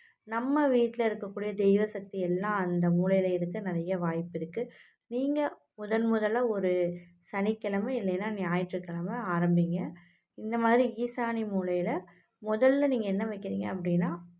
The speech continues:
இனிப்பு பூந்தி முதல்ல வைங்க. இனிப்பு பூந்தி வைக்கும்போது காகத்திற்கு ரொம்ப பிடிக்கும். இல்ல கார பூந்தியும் கண்டிப்பாக பிடிக்கும். இந்த இரண்டுமே ரொம்பவுமே காகத்துக்கு ரொம்ப பிடிக்கும். இதை நீங்க வச்சு அழைச்சு பாருங்க. அப்புறம் நல்லா அந்த இடத்த சுத்தம் பண்ணி இலை போட்டு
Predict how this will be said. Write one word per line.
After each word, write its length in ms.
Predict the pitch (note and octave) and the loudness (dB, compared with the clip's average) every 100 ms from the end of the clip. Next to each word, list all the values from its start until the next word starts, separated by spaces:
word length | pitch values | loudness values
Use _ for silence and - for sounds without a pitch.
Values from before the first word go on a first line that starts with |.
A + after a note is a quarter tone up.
| _ _ - | _ _ -6
இனிப்பு 400 | A3+ B3 D4 D4 A#3 | 0 4 4 2 -4
பூந்தி 400 | G3 B3+ C#4 B3 G#3+ | 2 6 6 2 0
முதல்ல 340 | G3 F3 F#3 G#3 | 2 2 2 2
வைங்க. 280 | E3 D#3+ E3 - | 2 0 -10 -12
இனிப்பு 320 | G3+ A#3+ B3 | -2 0 0
பூந்தி 300 | A3+ A3 G3+ | -2 0 0
வைக்கும்போது 480 | F#3+ F3 F3 F3 G#3+ | 0 0 0 2 2
காகத்திற்கு 600 | F3 G3 F3+ F3+ F3+ F3+ | 0 0 0 -2 -8 -8
ரொம்ப 220 | E3+ E3 F3 | -6 -4 -4
பிடிக்கும். 420 | F3 E3 G#3 A3+ - _ _ _ | -4 -8 -10 -14 -18 _ _ _
இல்ல 100 | A3+ C4 | -2 -2
கார 300 | C4+ G#3+ A3+ A#3 | 6 8 10 8
பூந்தியும் 520 | G#3+ G#3 G3 G#3 B3 | 6 2 2 2 0
கண்டிப்பாக 540 | G3+ F3 F3+ F3 F3 | -4 0 0 2 2
பிடிக்கும். 440 | F3 F3 E3+ E3+ E3+ F3+ | 0 -2 -8 -8 -12 -6
இந்த 140 | F#3 F#3 | -2 0
இரண்டுமே 600 | F#3 A3 A#3+ B3+ A#3 C4 | 0 2 4 4 4 2
ரொம்பவுமே 420 | A#3 G3 G3+ G#3+ G#3+ | 0 -2 -2 -4 -6
காகத்துக்கு 540 | F3+ F3 F3 F3 F3 | -4 -2 -2 -6 -8
ரொம்ப 280 | G#3 F3+ F3 | -6 0 0
பிடிக்கும். 420 | F3 E3+ F3 A3 - _ _ _ - | 2 0 -4 -8 -10 _ _ _ -8
இதை 160 | F#3+ G3+ | -6 -4
நீங்க 220 | G3+ G3+ | -2 0
வச்சு 260 | F#3 F3+ - | 2 0 -2
அழைச்சு 340 | G#3+ F3 F3+ F#3+ | 0 0 0 -6
பாருங்க. 380 | - E3+ E3 F#3+ C4 | -6 -4 -2 -4 -4
அப்புறம் 400 | G3 F3 G3+ B3+ | -4 -4 -4 -2
நல்லா 260 | G#3+ F#3+ A#3 | -2 0 0
அந்த 160 | G#3+ G3 | 0 2
இடத்த 320 | F3+ F3+ G#3+ | 0 0 -4
சுத்தம் 320 | F#3+ F#3+ F#3+ | -6 -6 -2
பண்ணி 200 | F#3+ A#3+ A#3 | -2 -2 0
இலை 260 | F#3 F#3+ F#3+ | 0 -2 -4
போட்டு 320 | G3 F3 G#3 | -6 -4 -4